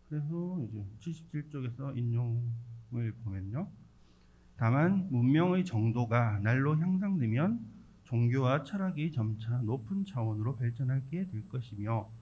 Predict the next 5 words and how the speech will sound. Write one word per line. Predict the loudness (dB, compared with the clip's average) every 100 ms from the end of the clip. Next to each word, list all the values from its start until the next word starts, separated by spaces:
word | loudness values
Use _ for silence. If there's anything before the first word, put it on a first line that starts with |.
| -20 -20 -20 -6
그때에야 | -6 -2 0 2 4 2 2 -2 -4
그릇된 | -2 -2 -4 -2 0 0 -4
철학적 | -6 -8 -8 -10
종교나 | -4 -4 -2 -2 0 0 -2 -8 -20 -20 -4
그릇된 | -4 -2 -2 0 2 0